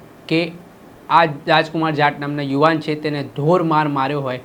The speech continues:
તેના ગુદ્દામાં સાત પોઇન્ટ સાત સેન્ટીમીટરનો ચીરો મળી આવ્યો છે, તેના કારણે અનેક પ્રકારની આશંકાઓ વ્યક્ત કરી રહી છે અને જે ડૉક્ટરની તજજ્ઞ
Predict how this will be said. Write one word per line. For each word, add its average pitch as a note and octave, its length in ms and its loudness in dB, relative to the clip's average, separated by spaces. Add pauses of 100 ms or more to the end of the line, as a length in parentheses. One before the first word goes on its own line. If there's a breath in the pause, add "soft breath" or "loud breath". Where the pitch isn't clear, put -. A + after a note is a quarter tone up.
(340 loud breath)
તેના D#3 140 0
ગુદ્દામાં D#3 520 2
સાત C#3+ 280 -6
પોઇન્ટ D3 180 -4
સાત C#3+ 320 -8
સેન્ટીમીટરનો D3 720 -4
ચીરો E3+ 340 0
મળી D3+ 240 -2
આવ્યો C3+ 200 -6
છે, D#3 140 -6
તેના C#3 220 -6
કારણે C3 340 -6 (280 loud breath)
અનેક F3 240 0
પ્રકારની C#3+ 360 -4
આશંકાઓ C3+ 520 -4
વ્યક્ત C3+ 280 -8
કરી C3+ 160 -6
રહી C#3+ 160 -4
છે D#3 200 -4
અને D3 140 -6 (500)
જે D#3 120 -2
ડૉક્ટરની G3 720 0
તજજ્ઞ D#3 400 -2